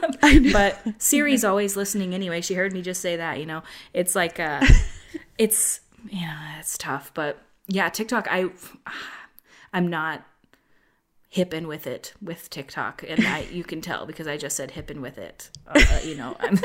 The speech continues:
Speaker 2: <laughs> I'm old as hell. Um, and I can't, I don't do Facebook and I don't do Snapchat. I just, I st-, I'm an Instagram and Twitter lady.
Speaker 1: Yeah.
Speaker 2: Yeah.
Speaker 1: Yeah. Respect. It's working.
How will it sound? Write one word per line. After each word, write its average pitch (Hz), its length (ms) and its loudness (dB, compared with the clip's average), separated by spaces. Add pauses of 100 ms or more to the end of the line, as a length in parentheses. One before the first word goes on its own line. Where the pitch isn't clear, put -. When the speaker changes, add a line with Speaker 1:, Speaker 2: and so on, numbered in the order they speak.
Speaker 2:
<laughs> - 180 -14
I'm 208 160 6
old 170 340 2 (120)
as - 100 -20
hell. 202 360 2 (420)
Um, 202 360 2 (560)
and 233 120 4
I 202 60 6
can't, 202 440 -2
I 208 100 0
don't 226 300 0
do 202 200 -2
Facebook 202 760 0
and 202 80 -4
I 180 80 -2
don't 180 280 -6
do 175 240 -6
Snapchat. 170 880 -4 (340)
I 214 80 0
just, 220 420 -2 (840)
I 202 60 -2
st-, - 220 -6
I'm 196 140 0
an 190 140 -4
Instagram 165 340 -8
and 104 120 -16
Twitter - 320 -14 (560)
lady. 160 180 -4
Speaker 1:
Yeah. - 180 -6 (460)
Speaker 2:
Yeah. - 140 -8
Speaker 1:
Yeah. - 200 -4 (840)
Respect. - 460 -10 (640)
It's 233 140 -2
working. 190 380 -2